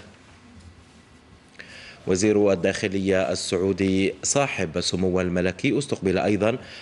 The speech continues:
من قبل وزير الداخلية والجماعات المحلية والتهيئة العمرانية إبراهيم مرة. الطرفان تبادلا سبل تعزيز التعاون الثنائي بين البلدين.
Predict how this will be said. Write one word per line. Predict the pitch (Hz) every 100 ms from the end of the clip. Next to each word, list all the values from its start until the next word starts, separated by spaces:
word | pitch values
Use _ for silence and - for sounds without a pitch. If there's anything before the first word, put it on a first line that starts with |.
| -
من | 95 95
قبل | 95 95 95 92
وزير | 92 87 92
الداخلية | 87 76 87 87 95 117
والجماعات | 139 123 95 87 87
المحلية | 87 87 85 87 85 87
والتهيئة | 85 87 87 85 90 82
العمرانية | 85 80 92 85 85 87 92
إبراهيم | 87 78 87 87 90 85 80 -
مرة. | 90 95 73 - - - - - - - -
الطرفان | 90 95 92 - 101 113
تبادلا | 95 87 90 90 87
سبل | - 139 131 143
تعزيز | 143 113 98 92
التعاون | 90 - 82 87 87
الثنائي | 78 92 95 90 90 95 - -
بين | 90 87 82 82 82 - -
البلدين. | 101 107 107 104 98 85